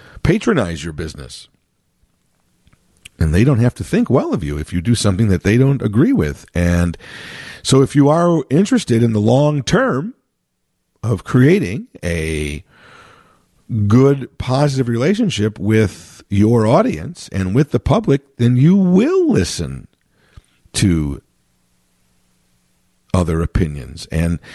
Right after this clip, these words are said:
and you may will, may well listen to social media reaction, and you may well, <clears throat> if not change, you may at least amend some of your previous decisions. If you feel that, um,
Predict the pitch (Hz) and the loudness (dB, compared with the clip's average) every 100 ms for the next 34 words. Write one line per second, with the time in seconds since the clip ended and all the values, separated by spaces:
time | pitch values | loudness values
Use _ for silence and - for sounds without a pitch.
0 | - - - - - 110 110 113 120 120 | -20 -18 -20 -20 -4 0 2 4 4 4
1 | 151 165 135 202 415 392 127 123 143 131 | 4 4 4 4 2 -6 -4 0 2 2
2 | 170 277 339 302 113 117 143 - 120 98 | 2 2 -2 -6 0 2 0 -2 -6 -6
3 | - 104 - 127 120 - 117 104 110 104 | -2 -2 -2 0 0 0 -2 2 2 4
4 | 98 90 90 85 - - 80 - 110 110 | 2 2 2 0 -2 -4 -4 0 2 4
5 | 123 120 135 147 131 131 139 131 117 - | 4 4 2 2 2 2 2 0 -2 -6
6 | - - - - 196 151 131 123 127 123 | -20 -20 -12 -2 0 0 4 2 2 -2
7 | 107 - - 254 139 165 202 120 113 107 | -2 -2 -2 0 -2 -2 -2 -2 -2 -2
8 | 107 104 - 113 113 101 - - - - | -2 -2 -4 -4 -2 -2 -4 -10 -14 -16
9 | _ - - 208 101 147 269 120 80 67 | _ -10 0 2 4 2 0 -4 -10 -18
10 | - _ - - 82 82 - 85 82 73 | -20 _ -10 -4 -4 -4 -4 -2 -2 -4
11 | - - - - - - 127 117 - - | -10 -20 -20 -18 -18 -6 2 2 2 2
12 | 101 90 90 - 92 95 80 69 57 - | 0 0 -6 -6 -6 -2 -4 -6 -14 -16
13 | - - - _ - 110 - 113 139 - | -14 -14 -16 _ -2 0 0 2 2 2
14 | 180 151 90 156 95 101 - 107 101 104 | 0 0 -2 -2 0 -2 -2 -2 0 0